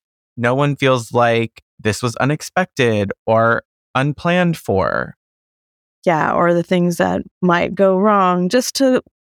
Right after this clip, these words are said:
Speaker 2: level set and, like, give some expectations of what might happen down the road.
Speaker 1: Uh-huh.
Speaker 2: As well as a one-stop shop of who to call and how to contact people on your team.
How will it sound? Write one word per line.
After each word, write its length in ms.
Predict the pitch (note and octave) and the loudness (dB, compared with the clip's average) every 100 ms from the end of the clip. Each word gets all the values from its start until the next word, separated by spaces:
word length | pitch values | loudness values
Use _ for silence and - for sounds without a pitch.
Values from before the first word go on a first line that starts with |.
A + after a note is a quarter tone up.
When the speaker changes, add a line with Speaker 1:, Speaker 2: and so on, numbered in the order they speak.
| _ G3 | _ -2
Speaker 2:
level 340 | G3+ F3+ F3 | 0 2 0
set 380 | - E3 E3 - | 0 0 0 0
and, 160 | E3 | 0
like, 200 | D#3+ D#3+ - - | 0 -2 -4 -2
give 240 | D#3+ E3 | -2 -2
some 480 | - D#3+ D#3+ D#3 - _ _ _ _ _ - | -4 -2 0 -4 -8 _ _ _ _ _ -4
expectations 800 | E3+ - D4 A#3+ G#3+ G3+ G3+ G3 | -2 -2 0 2 2 2 2 2
of 120 | F3 | 0
what 280 | - - - | -2 -2 0
might 280 | E3 D#3 - - | 0 0 -4 -6
happen 580 | F3 E3+ D#3 D#3+ E3 F3 | -2 -2 0 0 2 2
down 260 | G3+ D#3+ F3 | 0 0 0
the 120 | G3 | 2
road. 580 | E3+ D#3 D#3 F3+ G#3+ A#3+ _ _ _ _ | 2 2 0 0 -2 -6 _ _ _ _
Speaker 1:
Uh-huh. 540 | A#2+ A2+ A2+ A2 A#2+ C#3+ _ _ _ _ _ _ _ _ - | -2 2 2 2 2 -2 _ _ _ _ _ _ _ _ -2
Speaker 2:
As 260 | F#3+ F#3 F3+ | 0 2 4
well 280 | F#3 F3+ F3 | 4 4 2
as 500 | F3 F3 E3+ - - - | 2 0 -2 -6 -8 -2
a 120 | E3+ | 0
one-stop 640 | E3+ D#3 D#3+ E3+ F#3 E3 | 2 2 0 0 0 0
shop 360 | - E3+ D#3+ F3 | 0 0 0 0
of 220 | E3+ D#3+ | -2 -4
who 260 | - F#3+ E3+ | -4 0 0
to 80 | F3+ | 0
call 460 | - G#3+ C#4 E4 | 0 2 2 2
and 220 | B3+ F3+ | 0 0
how 300 | F3+ F3 D#3 | 0 0 0
to 500 | - E3+ D#3 D#3+ D3 - | 0 -2 0 -2 -4 -6
contact 760 | - D3+ D#3 F#3+ F#3 A3+ - | -2 -2 0 -2 -2 -2 -4
people 240 | - F#3+ G3+ | -4 0 2
on 100 | G#3+ | 2
your 140 | A#3+ | 2
team. 760 | - - G3+ F3 E3 F3 A#3+ | -2 -4 -2 2 2 4 4